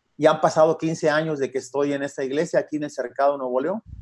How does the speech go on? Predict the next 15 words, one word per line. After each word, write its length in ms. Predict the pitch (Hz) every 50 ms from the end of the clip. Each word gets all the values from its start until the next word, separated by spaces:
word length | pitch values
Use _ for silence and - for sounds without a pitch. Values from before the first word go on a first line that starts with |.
| - _ _ _ - - - _ _ -
y, 160 | 156 156 160
ah, 400 | 156 151 151 151 151 147 139 131 -
empezó 300 | 170 165 170 - 190 208
una 100 | 208 220
inquietud, 580 | 208 - 208 185 190 - 196 202 208 202 214 -
una, 280 | 175 180 196 202 190 -
una 200 | - 175 190 208
inquietud 280 | 202 190 165 - 196 196
por 140 | 208 202 185
escribir 580 | 165 - - - 151 147 151 156 185 196 185
cantos 400 | 190 175 175 180 175 - 180 180
de 80 | - 170
agradecimiento 760 | 151 143 147 143 139 139 139 - 143 135 143 147 160 - 175
a 60 | 160
Dios. 460 | 160 175 196 208 190 - - - _